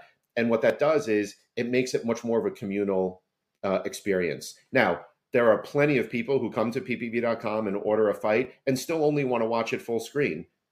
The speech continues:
And that's a very easy, uh, e-, easy thing for a consumer to do. You just hit the expand button and your picture goes full screen.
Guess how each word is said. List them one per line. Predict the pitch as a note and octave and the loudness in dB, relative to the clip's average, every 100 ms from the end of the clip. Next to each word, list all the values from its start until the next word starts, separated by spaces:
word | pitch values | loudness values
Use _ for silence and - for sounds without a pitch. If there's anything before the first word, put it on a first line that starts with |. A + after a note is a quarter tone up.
| - | -6
And | G#2 G#2 | -2 2
that's | G#2+ G#2+ | 2 0
a | F#2+ | 2
very | G#2+ G#2+ A2+ | 4 4 2
easy, | A2+ A2+ A2 G#2+ G#2 - _ _ - | -2 -2 -2 -2 -2 -8 _ _ -8
uh, | G#2 G2 G2+ G2+ C3 | -4 -2 0 -2 -2
e-, | C3 | -2
easy | C3+ A#2+ A#2 | 0 0 0
thing | B2+ A2+ G#2+ | 0 0 0
for | A2+ | 0
a | G#2 | 0
consumer | A#2 G#2 A2 G#2+ | -2 -4 -2 -2
to | G2 | 0
do. | B2 G2+ | 2 2
You | F#2 | 0
just | F#2+ F#2 | -6 -4
hit | G#2+ A2 | -6 -4
the | G2 F#2+ _ _ G#2 | -6 -6 _ _ -10
expand | - A#2+ A#2 A#2 G#2+ | -4 2 2 2 2
button | A2 B2 B2 | 0 2 -2
and | G#2 G2+ | 0 0
your | G2 | -2
picture | A#2 - G#2 | -2 -4 -6
goes | G2 G2 | -4 -4
full | - F#2 | -4 -6
screen. | - C3+ G#2 E2+ | -4 -2 -2 -4